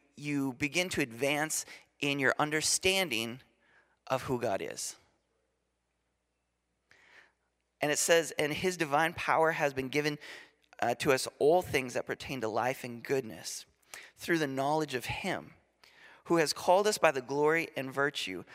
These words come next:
by which we have been given, um, given us exceedingly great precious promises." Now, this is huge. Exceedingly and great precious promises. Now, these are the promises of the Bible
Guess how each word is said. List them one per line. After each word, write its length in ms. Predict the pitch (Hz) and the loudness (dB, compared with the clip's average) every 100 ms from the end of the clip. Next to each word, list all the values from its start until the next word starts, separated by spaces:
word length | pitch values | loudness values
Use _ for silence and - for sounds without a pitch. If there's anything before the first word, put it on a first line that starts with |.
| - - | -8 0
by 120 | 139 | 2
which 240 | 143 - | 2 -2
we 140 | 151 151 | 0 2
have 160 | 135 | 2
been 180 | 135 131 | 0 -2
given, 300 | 139 143 139 - _ _ | -2 -2 -4 -8 _ _
um, 360 | 143 131 120 - _ _ - - | -4 -2 -4 -10 _ _ -10 -4
given 220 | 180 165 | 0 0
us 160 | 143 | 0
exceedingly 580 | 135 - - 170 185 185 | -2 -4 -2 -2 -2 -4
great 340 | 165 156 147 - - - - | 0 2 2 -2 -16 -20 -18
precious 540 | - 160 185 196 - | 2 2 2 -2 -4
promises." 720 | - 143 110 101 - - - - - - | -2 0 0 -2 -10 -10 -14 -14 -2 2
Now, 80 | 185 | 4
this 180 | 302 | 4
is 140 | 302 - | 2 2
huge. 480 | 196 147 113 - - - - | 2 0 -2 -8 -10 -18 -6
Exceedingly 640 | - - - 202 220 226 | -4 0 0 0 2 2
and 140 | 151 147 | 2 2
great 260 | 151 151 - - | 2 0 -4 -14
precious 460 | - 170 165 165 - | 2 2 2 -2 -4
promises. 560 | - 143 107 - 95 143 | 0 2 2 -2 -6 0
Now, 100 | 175 | 2
these 180 | 247 | 4
are 60 | 262 | 4
the 80 | 208 | 4
promises 480 | 208 190 180 170 151 | 6 6 4 0 0
of 120 | 139 | 2
the 60 | |
Bible 480 | 139 143 143 135 143 | 6 6 6 2 -2